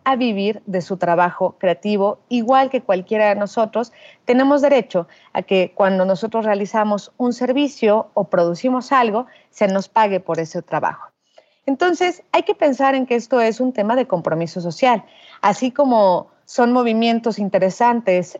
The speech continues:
el poder rescatar especies que están en peligro de extinción, como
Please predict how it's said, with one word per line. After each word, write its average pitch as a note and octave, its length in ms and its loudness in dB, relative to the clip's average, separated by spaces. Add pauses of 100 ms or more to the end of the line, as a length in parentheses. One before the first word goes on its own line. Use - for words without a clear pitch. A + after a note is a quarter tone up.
el G3+ 460 2
poder G#3+ 300 4
rescatar A3+ 720 0
especies A3 500 -2
que - 100 -4
están G#3+ 280 0
en A3+ 100 -2
peligro G#3+ 380 2
de G3 60 4
extinción, A3 840 0
como F3+ 480 -4